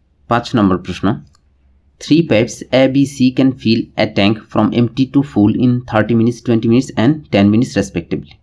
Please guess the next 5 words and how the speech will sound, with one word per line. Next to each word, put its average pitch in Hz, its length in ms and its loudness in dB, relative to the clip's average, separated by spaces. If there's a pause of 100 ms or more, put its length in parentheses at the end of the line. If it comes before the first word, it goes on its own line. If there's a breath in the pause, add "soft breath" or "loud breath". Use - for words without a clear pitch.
(1800)
তিনটা 135 280 0
পাইপ 98 160 0 (120)
একটা - 140 -4 (100)
খালি 117 300 2 (500)
ট্যাঙ্কে, 101 400 0